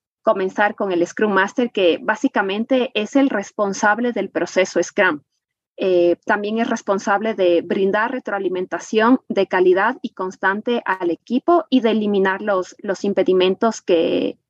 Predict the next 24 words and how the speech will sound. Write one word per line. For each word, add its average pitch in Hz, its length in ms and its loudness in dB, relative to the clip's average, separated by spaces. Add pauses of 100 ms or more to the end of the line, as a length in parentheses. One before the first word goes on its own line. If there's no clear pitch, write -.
(120)
eh, 175 320 -4
dentro 208 340 -2
de 208 100 4
los 202 140 0
equipos 202 300 -2
se 185 100 -2
pueden 175 300 2
presentar. - 560 -4 (800)
Em, 196 420 -2
por 220 200 2
otra 240 240 0
parte, 240 680 -4
el 208 180 -2
Product 226 480 -2
Owner 247 540 2
maximiza 226 1120 2
el 202 160 0
valor 190 340 2
del 196 160 0
producto, 175 800 -2 (320)
eh, 165 440 -6 (280)
resultante, 226 800 0
resultante 214 640 -2
del 262 300 2